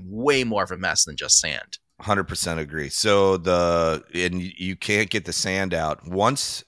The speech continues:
Speaker 2: So, I mean, you could. So once that cap goes on there, the top cap, and then the anvil is set on it, that cap gets welded into place.
Speaker 1: Ooh.
Speaker 2: So it, it's, it's a one big thing. But so the,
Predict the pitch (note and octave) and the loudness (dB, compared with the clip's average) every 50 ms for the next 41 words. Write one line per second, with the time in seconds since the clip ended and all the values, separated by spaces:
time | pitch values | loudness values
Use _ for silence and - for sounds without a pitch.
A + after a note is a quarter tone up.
0 | _ - - - - G2+ F#2 F2+ E2+ - - _ _ _ - - F#2+ G2 F2+ F2 | _ -8 -4 0 2 2 2 2 0 -4 -8 _ _ _ -8 -6 -4 -4 -2 -4
1 | D#2+ - - - G#2+ F2 D#2+ C#2+ - - _ _ - - - A2+ G2 F2+ F2 F#2 | -6 -6 -2 0 0 0 0 -2 -6 -14 _ _ -10 -6 -2 -2 -2 -2 -2 -2
2 | G2+ B2 C#3+ C#3 - - C3 B2+ - - _ - - - G#2+ G#2 G2 - - - | 0 0 0 0 2 2 4 2 2 0 _ -10 -4 0 2 2 2 0 0 0
3 | - F#2+ F2+ F2 D#2+ F2+ F2 E2+ E2 D#2+ D#2 C#2 C#2 C#2 - _ _ _ _ _ | 0 0 2 2 0 0 0 0 0 -2 -4 -6 -8 -10 -12 _ _ _ _ _
4 | _ _ _ - D#2 E2+ D#2+ D#2 D2+ - - - F2+ F2+ - - - F#2+ F2+ F2 | _ _ _ -6 -4 -2 -2 -2 -4 -4 -2 0 0 0 0 -2 -2 0 0 0
5 | E2+ - D2 E2 E2+ D#2+ D2+ B1 C#2+ E2+ E2+ F2 E2+ E2 D2+ D2 - - F2 D#2+ | 0 -2 -6 -8 -6 -8 -6 -6 -4 -4 -4 -2 -2 -4 -2 -2 0 0 0 0
6 | D#2+ E2 D#2+ E2+ F#2 G#2 - _ _ _ - - _ _ _ _ _ _ _ - | 0 2 2 0 0 0 -4 _ _ _ -20 -20 _ _ _ _ _ _ _ -2
7 | F2+ G2 - - - G#2+ G2+ - - F2 - - D2+ D#2+ D#2+ E2 E2 E2+ E2+ D2+ | -2 -2 -2 0 -2 -2 0 -2 -4 -6 -6 -4 -4 -2 0 0 0 -2 -4 -6
8 | D2+ D2+ C#2+ - - - D2+ C#2 A#1 - - - - - - G#2 A#2+ C3 C3 A2+ | -8 -10 -12 -12 -10 -10 -8 -8 -8 -6 -8 -8 -8 -6 -2 0 2 2 2 2
9 | G2+ F#2 E2 D#2 D#2+ E2 F2 - - - - F2 F2+ E2+ - - - - E2 F#2+ | 2 2 2 2 2 0 0 -2 -4 -4 0 0 0 0 0 -4 -4 -2 -4 -4
10 | - - F#2+ E2+ D#2+ D#2 D2+ C#2+ D#2 E2+ F#2 G2 G2+ G#2 G2+ G2+ G2 F#2 E2 - | -2 -2 -2 -2 -2 -4 -4 -6 -6 -2 0 2 2 0 -2 -4 -8 -10 -10 -14
11 | _ _ - - - - - - - - G2 F#2+ F#2+ F#2 E2+ E2+ D2+ C#2+ - - | _ _ -20 -20 -18 -16 -14 -12 -6 -2 0 2 2 0 -2 -6 -10 -14 -18 -20
12 | _ _ _ _ - - - G2 F2 D2 A#1+ B1+ - - - - - - - - | _ _ _ _ -6 -2 0 0 0 0 -4 -8 -14 -20 -20 -20 -20 -20 -18 -18
13 | - - - - - - - - G#2+ G2+ G2 F2+ - - - - B2 A2+ A2 G#2 | -18 -18 -18 -18 -20 -12 -4 0 2 2 2 0 -2 -6 -2 0 2 4 4 4
14 | G2+ E2 E2+ F2+ G2+ F#2+ F#2 F2+ E2+ | 2 -2 -2 2 2 2 2 2 -2